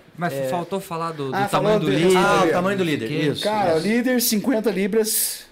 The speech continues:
Speaker 3: Talvez se você tiver numa região de muita pedra costeira, tipo Ilha do Mel, Santa Catarina, às vezes cabe um sessentinha, né?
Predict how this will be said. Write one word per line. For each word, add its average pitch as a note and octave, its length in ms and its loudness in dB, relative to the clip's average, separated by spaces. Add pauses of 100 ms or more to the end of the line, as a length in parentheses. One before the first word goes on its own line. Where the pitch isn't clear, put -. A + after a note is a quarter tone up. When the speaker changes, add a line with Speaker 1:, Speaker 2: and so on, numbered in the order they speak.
(800)
Speaker 3:
Talvez D3+ 380 0
se - 60 0
você E3 100 0
tiver D#3 360 0
numa D3 220 0
região D3 260 0
de D3+ 80 0
muita D#3+ 260 0
pedra C#3+ 480 0
costeira, B2 1000 -2 (480)
tipo - 320 -6
Ilha A2+ 160 0
do A#2 100 -2
Mel, B2 720 -4 (260)
Santa B2 240 -6
Catarina, B2 360 -4
às A#2 100 -6
vezes B2+ 200 -4 (200)
cabe B2+ 240 -6
um B2 60 -8
sessentinha, B2 720 -8 (880)
né? B2 320 -4